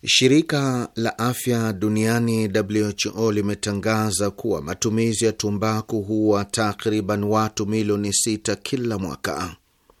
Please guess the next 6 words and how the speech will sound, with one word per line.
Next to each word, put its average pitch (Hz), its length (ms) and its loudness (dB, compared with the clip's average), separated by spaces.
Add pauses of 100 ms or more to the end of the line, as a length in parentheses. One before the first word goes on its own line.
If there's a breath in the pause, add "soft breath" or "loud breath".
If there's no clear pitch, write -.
(960 soft breath)
Watu 64 380 -4
laki 104 300 0
sita 110 360 2
kati 110 320 -2
ya 107 120 4
hao 110 460 2